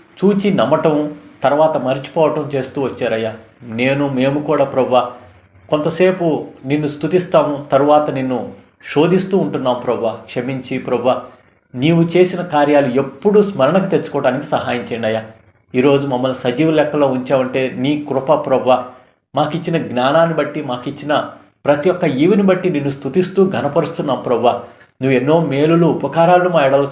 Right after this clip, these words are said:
చేస్తున్నావు ప్రభువా. అలాగున తండ్రి, ఎడారిలో సెలయేరుల ద్వారా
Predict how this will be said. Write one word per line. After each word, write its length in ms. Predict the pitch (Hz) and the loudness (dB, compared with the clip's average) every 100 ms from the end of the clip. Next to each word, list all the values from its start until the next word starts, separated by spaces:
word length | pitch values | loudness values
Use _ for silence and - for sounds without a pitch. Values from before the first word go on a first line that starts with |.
| 135 | -4
చేస్తున్నావు 460 | 139 - 156 131 | -6 -4 -2 -2
ప్రభువా. 380 | - 123 120 101 - - _ - | 0 0 2 0 -8 -20 _ -2
అలాగున 380 | 127 139 143 147 | 2 4 2 0
తండ్రి, 520 | 147 135 143 135 98 - - | 0 0 0 -2 -4 -14 -4
ఎడారిలో 540 | 127 156 180 175 185 | 0 2 2 2 0
సెలయేరుల 580 | 175 143 139 156 156 151 | 0 0 2 2 2 0
ద్వారా 340 | 139 135 120 | 2 2 2